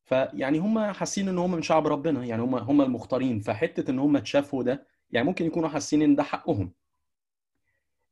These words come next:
إنما الشخص اللي هو ما كانش من شعب ربنا، اللي هو يعني سامري، ده ما كانش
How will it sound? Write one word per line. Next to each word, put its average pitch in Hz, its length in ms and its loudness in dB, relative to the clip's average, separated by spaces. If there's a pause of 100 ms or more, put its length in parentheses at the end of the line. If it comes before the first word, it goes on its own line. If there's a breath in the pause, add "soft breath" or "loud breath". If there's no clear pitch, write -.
إنما 175 480 2
الشخص 147 440 -4
اللي 123 140 -2
هو 135 300 4
ما 110 100 -2
كانش 143 560 -2 (500)
من 107 160 0
شعب 135 280 0
ربنا، 110 460 -2
اللي 104 120 -2
هو 113 140 2
يعني 101 260 0
سامري، 110 500 -2 (580)
ده - 140 0
ما 208 80 -2
كانش 196 440 -4